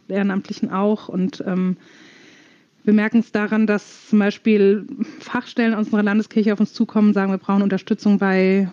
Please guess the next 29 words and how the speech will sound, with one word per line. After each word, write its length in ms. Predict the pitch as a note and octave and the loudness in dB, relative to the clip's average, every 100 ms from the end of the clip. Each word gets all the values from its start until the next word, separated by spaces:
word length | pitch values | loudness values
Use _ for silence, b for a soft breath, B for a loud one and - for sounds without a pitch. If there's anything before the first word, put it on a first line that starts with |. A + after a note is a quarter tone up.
| - | -8
Veranstaltungen. 1080 | - G3 - F#3+ F#3 F#3 F#3+ F#3+ F#3+ F#3+ F#3+ | -6 -4 -4 -2 -2 -2 -2 0 0 0 -2
Ähm, 480 | F#3+ F3+ F3+ F#3 G3 | -2 0 0 0 -4
viel 200 | - G#3+ | -4 -4
Kommunikationsarbeit 1120 | - G3+ G3+ G3 G3 - G#3 G#3+ G3 G3 G3+ G#3 | 0 2 2 2 -4 0 0 0 -2 -2 -2 -2
läuft 300 | G3 - G#3 | -4 -4 -4
über 180 | G3+ | 0
uns, 460 | A3 B3+ C4 - - | 4 4 2 -4 -4
ähm, 300 | G#3+ G#3 G#3+ | 0 2 2
was 160 | G3+ G3+ | 0 0
an 160 | G#3 | 0
die 220 | G#3 G#3 G3+ G#2 _ - | 2 2 0 -6 _ -4
Gemeindeleitungen 1300 | G#3 G3 G#3 G#3 G3+ G3+ G#3 G3+ F#3 G3+ G#3 G3+ G3+ | 0 0 2 2 4 2 2 0 -2 -2 -2 0 0
vor 180 | - G#3 | -2 -4
Ort 340 | G3 F#3+ - - - | -4 -6 -8 -20 -4
gehen 260 | G3 G3 G3 | 0 2 2
soll. 360 | F#3+ G3 G3 - B B B B B _ G3+ | 2 2 0 -4 B B B B B _ 0
Ähm, 480 | F#3+ F#3+ F#3+ G3 - _ _ _ _ _ _ _ _ - | 2 2 2 0 -4 _ _ _ _ _ _ _ _ -4
ja, 240 | G3+ E3+ E3+ | -2 0 -2
das 140 | F3+ | -4
ist, 160 | F#3+ G3+ | -2 -2
läuft 200 | F#3+ A3+ | 0 0
nicht 120 | A3 | 0
über 160 | G3+ | 0
den 300 | G3 G3 F#3+ - | 2 2 2 -2
Fachbereich 960 | - G3 - - G#3 F#3 F#3+ - - | -6 -8 -8 -8 -4 0 -2 -2 -6
Öffentlichkeitsarbeit 840 | G#3 G3 F#3 F#3+ F#3 F3+ F#3 F#3 | -4 -2 -2 -2 -2 -2 -2 -2
oder 220 | F3+ F#3 F#3 | -2 -4 -4
so, 200 | F#3 F#3 | -4 -2
sondern, 420 | F3+ F#3 F#3 | -2 0 0